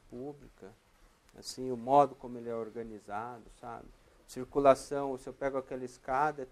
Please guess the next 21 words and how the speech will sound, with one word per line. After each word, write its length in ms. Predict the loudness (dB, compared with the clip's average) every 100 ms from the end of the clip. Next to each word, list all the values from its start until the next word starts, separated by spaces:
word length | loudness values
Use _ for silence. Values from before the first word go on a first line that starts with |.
| -10
toda 180 | -12
de 160 | -12 -16
público 600 | -16 -6 -6 -6 -14 -18 -8
pra 120 | -8
piscina. 560 | -8 -18 -12 -10 -10 -16 -18 -18 -18 -20 -20 -16
Se 40 |
eu 60 | -8
pego 320 | 4 4 4
essa 220 | 0 -4
aqui, 320 | -12 -12 -14
que 100 | -12
nós 140 | -14 -12
podemos 360 | -12 -10 -12
subir, 440 | -12 -12 -8 -6 -8 -12 -20 -2
é 100 | -2
muito 380 | 0 -2 -2 4
mais 320 | 6 8 6
do 160 | 4
apartamento 800 | 4 4 -2 -2 -4 0 -2 -2
pra 180 | -6 -10
piscina. 560 | -10 -16 -12 -10 -10